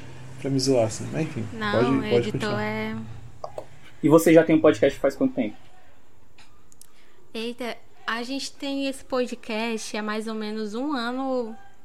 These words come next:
Speaker 2: Pronto, agora em junho fez um ano e três meses, oficialmente.
Speaker 3: Nossa, que legal.
Speaker 2: Porque assim, a gente começou em janeiro,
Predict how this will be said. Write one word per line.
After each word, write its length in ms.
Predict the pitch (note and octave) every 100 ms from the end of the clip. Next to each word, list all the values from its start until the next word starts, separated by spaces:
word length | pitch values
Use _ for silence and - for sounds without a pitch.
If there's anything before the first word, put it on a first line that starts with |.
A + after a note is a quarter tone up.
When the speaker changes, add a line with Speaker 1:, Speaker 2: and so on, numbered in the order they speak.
| -
Speaker 2:
Pronto, 400 | - C#4+ B3 G#3+ - -
agora 320 | A3 A3+ A#3+
em 100 | B3+
junho 200 | A#3 B3
fez 220 | A#3+ A#3+ A#3+
um 100 | C#4+
ano 140 | D4+
e 40 | D4+
três 300 | D4+ D4+ D4
meses, 300 | B3 G#3 A3
oficialmente. 880 | G#3+ - A#3 A3+ A3+ F3+ F3 - - - - -
Speaker 3:
Nossa, 240 | C4 -
que 60 | -
legal. 400 | G3+ F3+ G#3 - - - - - - -
Speaker 2:
Porque 180 | C4+ F4+
assim, 280 | F#4+ G4+ D4
a 80 |
gente 140 | C#4 E4+
começou 300 | E4 D#4+ D#4
em 60 |
janeiro, 720 | D4+ F#4 F4+ C#4 C4 A3 G3+